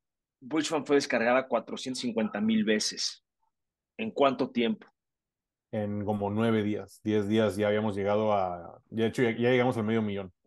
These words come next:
Speaker 2: de descargas, este, entonces sí, fue, eh, justo después del primer sismo y luego hubo como, ya contaron como noventa réplicas, entonces la gente se enteraba que existía Bridgefy,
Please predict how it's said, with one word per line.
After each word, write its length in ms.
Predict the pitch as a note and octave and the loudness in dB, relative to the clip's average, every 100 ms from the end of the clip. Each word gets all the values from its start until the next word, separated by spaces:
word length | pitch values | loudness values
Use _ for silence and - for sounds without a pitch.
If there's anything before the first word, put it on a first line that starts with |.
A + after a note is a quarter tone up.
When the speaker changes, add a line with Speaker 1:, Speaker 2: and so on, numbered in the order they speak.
| _ | _
Speaker 2:
de 320 | - G2+ G2 | -4 0 0
descargas, 560 | F#2+ F#2 G#2 G2 A#2+ A#2+ | 0 -2 -2 -2 -2 -4
este, 480 | F#2+ E2+ F#2+ F#2 F2+ - - _ - | -8 -6 -4 -4 -4 -10 -20 _ -8
entonces 380 | G2+ G2 A2 F#2+ | -6 -2 -2 -2
sí, 240 | A2+ A2+ | 2 2
fue, 680 | F2 G#2+ A2 A2+ G#2+ F#2+ F2 - - - | 2 0 2 2 0 -2 -6 -14 -20 -20
eh, 120 | - - | -20 -20
justo 420 | A#2 C#3+ C3+ C#3 | -6 0 0 4
después 400 | B2 - B2 B2 | 2 4 2 4
del 160 | A#2+ A2 | 2 -2
primer 320 | A2+ A2 G#2+ | -4 -4 -4
sismo 420 | - A2 A2+ C3 | -4 -4 -2 -4
y 40 | B2 | -2
luego 280 | G#2+ A2+ | 0 0
hubo 200 | G#2+ A#2 | 0 -2
como, 240 | A#2 G#2 G2 F#2+ F#2+ - | -4 -6 -8 -10 -12 -16
ya 340 | - - A#2 G2+ | -20 -6 -4 0
contaron 360 | A#2+ A2 A2 | 0 2 2
como 180 | G#2+ G2+ | 0 -2
noventa 400 | F#2+ F#2+ G#2+ A2+ | 0 0 2 0
réplicas, 560 | G#2+ G#2+ A2+ A2+ A#2+ - - _ _ - | 0 -2 -6 -6 -6 -8 -20 _ _ -10
entonces 540 | G2+ G#2+ A2 A2+ - _ _ | -4 0 2 0 -2 _ _
la 180 | A#2 G#2+ | -2 -2
gente 640 | - A#2 A2+ A#2+ A#2+ A#2 | 0 -2 0 2 2 2
se 100 | - | -2
enteraba 400 | G#2+ G2 G#2+ A#2+ | -4 -2 0 0
que 80 | A#2+ | -2
existía 320 | G#2 F#2+ G#2 | -10 -4 -2
Bridgefy, 500 | G2 C3 C3 B2+ - | 0 0 0 -2 -2